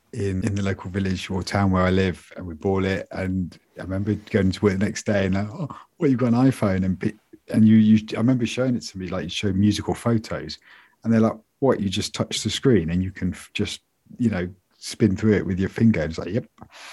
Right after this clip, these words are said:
And it was, it was proper mind blowing. And you knew as soon as you had one of those, you knew that was the future.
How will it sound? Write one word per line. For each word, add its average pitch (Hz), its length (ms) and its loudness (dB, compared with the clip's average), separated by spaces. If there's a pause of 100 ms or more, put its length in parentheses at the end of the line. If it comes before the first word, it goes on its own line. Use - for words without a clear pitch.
(280)
And 101 100 -2
it 95 80 -4
was, 95 180 -8
it - 120 -4
was 117 100 0
proper - 360 -2
mind 95 260 -2
blowing. 90 260 -4
And 104 160 0
you 113 140 6
knew 92 500 4 (200)
as - 80 -12
soon 127 160 4
as 104 100 0
you 104 160 -2 (280)
had 117 220 -4
one 87 160 -6
of 78 100 -8
those, 80 280 -8
you 87 80 -6
knew 92 220 -4
that 82 160 -8
was - 120 -16
the - 60 -20
future. - 360 -14